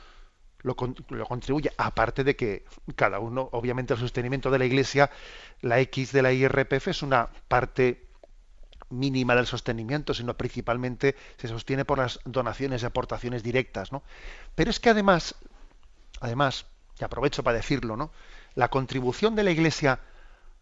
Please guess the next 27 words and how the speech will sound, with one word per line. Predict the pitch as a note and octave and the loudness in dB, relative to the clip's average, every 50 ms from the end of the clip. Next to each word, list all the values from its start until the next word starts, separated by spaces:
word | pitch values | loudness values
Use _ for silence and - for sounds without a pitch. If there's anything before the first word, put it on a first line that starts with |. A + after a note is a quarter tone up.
| - - _ _ - | -20 -20 _ _ -2
a | - B2 A#2 A#2+ | 0 2 4 4
la | A#2+ B2 A#2+ | 4 2 2
transformación | - - A#2+ - - B2+ A#2+ A#2+ G#2+ - D3 E3 F3+ D#3+ C#3 C3 B2 B2 | 0 -2 -4 -4 -6 -4 -4 -4 -4 0 2 2 4 2 2 -2 -4 -2
y | A#2+ A#2+ | 0 2
al, | A#2+ A#2+ A#2+ A#2 A2+ | 2 2 2 0 0
y | B2+ | 0
al | B2 A#2+ | 0 0
desarrollo | A#2+ - A#2 A#2+ C3+ D3+ D3 C#3+ | -2 -2 -2 -2 0 0 0 2
humano | C#3 C#3+ C#3+ C#3+ C#3+ D3 - - - - - - - - - - - - - - | 2 2 2 2 0 -4 -6 -12 -20 -20 -20 -20 -20 -20 -20 -20 -20 -20 -10 -6
le | - C#3 B2+ B2+ B2 - - | 0 2 4 4 4 6 8
ahorra | C3 C3+ D3 E3+ F#3 F#3+ - G3 F#3 | 8 10 10 8 6 4 4 4 4
al | F#3 F3+ | 4 4
Estado, | E3+ - - - E3 E3 D3+ D#3+ E3 E3 - - - - _ - - - - - | 2 0 0 2 4 4 4 4 0 -2 -4 -12 -20 -20 _ -20 -20 -20 -18 -10
le | - C3 A#2 A#2 | -4 -2 -2 0
ahorra | A#2 C3 D3 E3+ F3+ E3+ | 2 2 2 2 2 2
al | E3 D3+ | 2 2
Estado, | B2+ - - C#3+ C#3 C3+ C#3+ C#3+ D3 - - - - - - - - - - - - | 0 0 2 4 6 6 4 2 2 -2 -10 -20 -20 -20 -20 -20 -20 -20 -16 -12 -10
en | - B2+ - | -10 -6 -4
concreto | - A#2+ A#2 D#3+ E3+ - D#3 | -4 -2 0 0 6 8 8
hablo | C#3 C3+ C#3 C3 | 10 10 8 6
de | A#2 | 6
España | G#2+ - - D3 C#3+ C3+ B2+ A#2+ | 2 2 4 4 4 4 2 0
ahora, | A2+ A#2+ B2 D3 F3+ - - _ _ _ _ _ - _ _ - - - | 0 0 0 -2 -2 -6 -12 _ _ _ _ _ -20 _ _ -20 -20 -14
le | - - B2 | -10 -6 -2
ahorra, | A2+ A#2+ C3+ D3 E3+ - - | -2 0 2 0 0 -2 -4
pues, | - - - - | -8 -8 -6 -4
una, | B2+ B2 B2+ B2+ C3 C3 - | -4 -4 -2 -2 -2 -2 -4